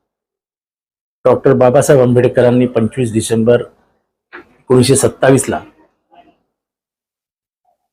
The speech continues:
जाती धर्माला जन्म घालणाऱ्या, चातुर्वर्ण्याला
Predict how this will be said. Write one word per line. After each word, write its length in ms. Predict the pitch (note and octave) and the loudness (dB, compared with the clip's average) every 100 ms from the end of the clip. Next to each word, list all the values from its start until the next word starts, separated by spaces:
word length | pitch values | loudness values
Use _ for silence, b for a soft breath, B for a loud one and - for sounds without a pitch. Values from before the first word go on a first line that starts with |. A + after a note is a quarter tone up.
| _ _ _ _ _ _ _ _ _ _ G2+ | _ _ _ _ _ _ _ _ _ _ -2
जाती 340 | A#2 A2 D#3 C3 | 0 0 0 0
धर्माला 420 | C#3 C#3+ C#3 - | 2 2 2 2
जन्म 380 | F#2+ A2+ C3+ A#2+ | 0 -4 -2 -2
घालणाऱ्या, 460 | A2 G#2+ G#2+ A#2 | -4 -4 -2 -2
चातुर्वर्ण्याला 920 | A2+ A#2 G#2 C3 C3 C3 C3+ C3 B2+ | -4 -8 -4 0 0 2 0 2 0